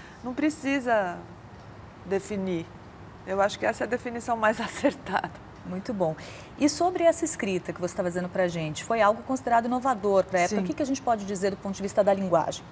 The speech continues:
Speaker 1: Tá. Eu acho que, eh, isso é o principal
Speaker 2: Uhum.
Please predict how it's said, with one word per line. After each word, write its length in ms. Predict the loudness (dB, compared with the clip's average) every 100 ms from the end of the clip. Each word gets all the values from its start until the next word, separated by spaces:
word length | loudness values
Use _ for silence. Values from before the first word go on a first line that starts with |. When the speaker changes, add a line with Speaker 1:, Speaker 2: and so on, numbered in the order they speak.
| -8
Speaker 1:
Tá. 220 | -2 -2 -4 -16 -16 -14 0
Eu 140 | 6
acho 180 | 6 4
que, 240 | 0 0 -2
eh, 440 | -4 0 0 0 -4 -2
isso 260 | 2 2 2
é 40 |
o 60 | 0
principal 640 | -2 -4 -4 0 2 0 -6 -18 -18 -16 -10
Speaker 2:
Uhum. 280 | -8 -8